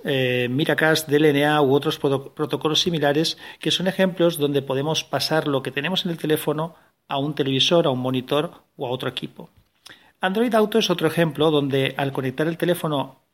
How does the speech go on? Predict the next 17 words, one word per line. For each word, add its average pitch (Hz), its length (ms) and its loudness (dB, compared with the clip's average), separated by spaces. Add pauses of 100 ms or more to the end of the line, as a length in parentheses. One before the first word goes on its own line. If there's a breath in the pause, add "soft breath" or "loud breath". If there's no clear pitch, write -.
(100)
al 135 260 -4
cargador 135 400 -4
del 151 240 -2
coche 170 580 0 (220)
que 135 140 -4
tiene 135 320 0
Android 123 340 -2
Auto 190 320 2
o 165 100 2
al 123 100 0
poner 135 280 0
el 123 320 0
teléfono 143 340 -2
en 123 80 -6
modo 135 240 -4
Android 123 240 -4
Auto, 151 440 -2